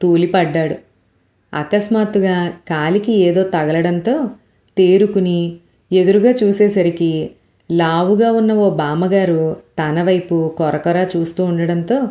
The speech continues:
తాను పడిపోయినట్లు కనిపించకూడదన్న భావంతో, "నేను మీకేమైనా సహాయం చెయ్యాలా బామ్మగారు?"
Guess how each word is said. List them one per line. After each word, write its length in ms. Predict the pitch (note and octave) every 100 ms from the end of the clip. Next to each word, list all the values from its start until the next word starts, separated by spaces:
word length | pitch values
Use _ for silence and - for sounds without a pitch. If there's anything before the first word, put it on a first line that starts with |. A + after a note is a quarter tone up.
| - _ _ _
తాను 200 | G#3 G#3
పడిపోయినట్లు 1120 | G#3+ E3+ D3 E3 G#3+ A#3 A3+ A3 F#3+ E3+ E3 E3
కనిపించకూడదన్న 920 | D#3+ D#3 D#3 F3+ F#3 F#3 F3+ E3+ F3
భావంతో, 840 | E3+ D#3 D3 C#3+ D3+ D3 D3 C#3+ C#3+ _ _ _ _ _ _
"నేను 240 | G#3 A3+ A3+
మీకేమైనా 600 | A3+ G#3+ D#3+ F3 G3+ A#3+
సహాయం 460 | A3 D3 F3 G3+
చెయ్యాలా 420 | A#3 A#3 A3 G3+
బామ్మగారు?" 680 | F3 D#3+ D3+ D#3+ F3 F#3+ C4